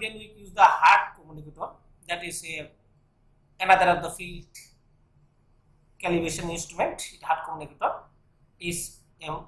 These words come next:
uh, four seven five. we want to connect this one. We try to use this one that it is supported or not. Some the field view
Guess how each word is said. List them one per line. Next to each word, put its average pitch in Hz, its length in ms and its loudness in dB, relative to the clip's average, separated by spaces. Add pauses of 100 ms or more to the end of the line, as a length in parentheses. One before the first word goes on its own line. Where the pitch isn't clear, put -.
(140)
uh, 143 420 4 (1300)
four - 200 -4
seven 175 280 -2
five. - 460 2 (600)
we 254 80 0
want 226 180 6
to 226 60 -2
connect 190 320 2
this 170 180 -12
one. 190 160 -2 (1200)
We - 280 -8 (180)
try 302 220 12
to 302 80 4
use 277 220 -2
this 254 200 -8
one 254 180 0
that 247 140 -4
it - 120 -10
is 240 120 -12 (160)
supported 226 440 2
or 220 160 -4
not. 208 200 2
Some 285 340 8
the 285 100 4 (100)
field 269 240 -8
view 254 200 -12